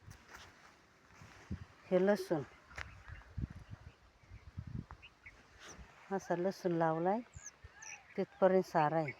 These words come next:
लसणाचा. असं उभा राहिलं दिसन. हे लसूण आहे. त्या ऊसापासून आणि इ-, इकडं लावल्यात मिरच्या.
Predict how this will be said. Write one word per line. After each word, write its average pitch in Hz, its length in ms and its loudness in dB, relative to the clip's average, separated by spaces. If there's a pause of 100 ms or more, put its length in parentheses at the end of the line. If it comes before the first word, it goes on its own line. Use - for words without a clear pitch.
लसणाचा. 156 560 -6 (3000)
असं 190 200 -6
उभा 196 220 -2
राहिलं 180 280 -2
दिसन. 180 300 -6 (1040)
हे 180 160 4
लसूण 190 340 6
आहे. - 240 -4 (1200)
त्या 175 100 6
ऊसापासून 208 800 6 (2000)
आणि 185 360 6
इ-, 196 200 0
इकडं 202 240 4
लावल्यात 202 380 10
मिरच्या. 185 420 6